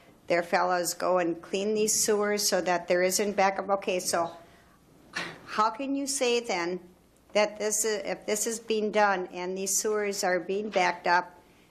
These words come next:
that we are not held responsible and the people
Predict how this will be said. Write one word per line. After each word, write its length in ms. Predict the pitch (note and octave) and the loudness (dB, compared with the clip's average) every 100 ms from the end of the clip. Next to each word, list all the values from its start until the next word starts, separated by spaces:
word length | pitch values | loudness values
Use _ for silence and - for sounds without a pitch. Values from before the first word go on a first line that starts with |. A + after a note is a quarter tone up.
| _ - | _ 0
that 220 | G3 F3+ | 2 2
we 200 | F#3+ G#3+ | -2 -2
are 100 | G3 | -2
not 240 | F#3+ F#3 | -4 -6
held 260 | F#3+ G3 F#3+ | 0 0 2
responsible 720 | F3+ - G3 G#3 - G3 F3+ | -2 -2 0 0 -4 -2 0
and 220 | F3 F3 | 0 0
the 40 | E3+ | -6
people 560 | - C#4+ - E3 D3+ | -6 -8 -2 -2 -2